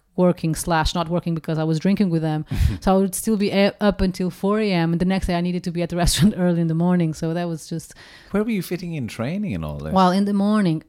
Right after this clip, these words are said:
Speaker 1: at, actually, at that time when it started to be too crazy in terms of hours, I kinda stopped to slow down on my training.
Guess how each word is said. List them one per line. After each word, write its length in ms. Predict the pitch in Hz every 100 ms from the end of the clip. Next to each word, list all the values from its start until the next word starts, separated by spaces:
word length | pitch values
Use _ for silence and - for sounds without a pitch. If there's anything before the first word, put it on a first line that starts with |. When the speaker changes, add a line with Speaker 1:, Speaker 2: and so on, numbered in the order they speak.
| -
Speaker 1:
at, 220 | 202 - -
actually, 640 | 190 190 202 180 156 156 - - _ _ -
at 200 | 190 -
that 180 | 185 185
time 500 | 185 185 185 165 160
when 200 | 170 170
it 120 | 156
started 280 | - 170 165
to 80 |
be 140 | 160 156
too 260 | - 180
crazy 480 | 170 170 170 170 151
in 60 | 156
terms 240 | 165 156
of 100 | 151
hours, 500 | 156 160 165 147 143 -
I 160 | 170 170
kinda 440 | - 160 156 156
stopped 440 | 143 - 151 143 -
to 140 | 160
slow 320 | - 170 165
down 240 | 165 151 151
on 80 | 147
my 220 | 156 151
training. 560 | - 156 147 135 -